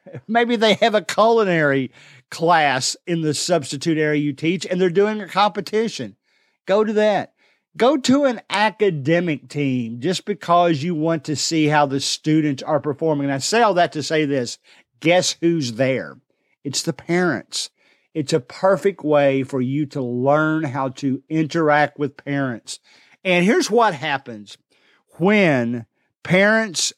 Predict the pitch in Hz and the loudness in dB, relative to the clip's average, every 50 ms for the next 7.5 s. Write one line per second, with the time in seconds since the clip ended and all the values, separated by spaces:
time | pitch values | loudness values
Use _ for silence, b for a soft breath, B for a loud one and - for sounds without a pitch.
0 | - 165 165 160 151 139 - - - - 190 196 202 196 196 190 - - - - | -6 -2 0 0 0 0 0 -2 0 2 2 2 2 2 -2 -4 -6 -8 -8 -6
1 | - - 180 180 190 185 175 180 180 180 175 - 156 156 139 123 117 - - - | -4 0 0 0 0 0 -2 -2 -2 -4 -4 -2 -2 -2 0 0 -2 -2 -2 -2
2 | 143 131 147 156 127 - 175 165 151 151 160 156 160 147 - - 165 160 165 151 | 0 0 0 0 0 0 -2 0 2 2 2 2 2 0 -2 -2 -4 -4 -4 -4
3 | 139 - - b b b b b b b b - 151 147 147 139 139 135 131 127 | -6 -6 -8 b b b b b b b b -8 -4 -2 0 0 0 0 -2 -2
4 | 127 120 107 _ _ _ _ _ _ _ _ _ - 151 139 175 208 262 311 - | -4 -6 -8 _ _ _ _ _ _ _ _ _ -8 0 2 2 2 2 0 -2
5 | - - 185 175 202 233 240 - - - - - 151 135 123 120 117 - - - | -2 0 0 2 2 0 -2 -6 -12 -12 -6 -2 0 0 0 0 -2 -4 -6 -10
6 | _ - 147 135 127 113 107 110 113 110 - - _ _ _ - 180 190 190 160 | _ -8 -4 -2 -2 -2 -2 -4 -8 -8 -10 -12 _ _ _ 0 2 4 4 4
7 | 135 120 117 113 113 110 113 117 120 - | 4 2 0 -2 -4 -6 -8 -10 -10 -14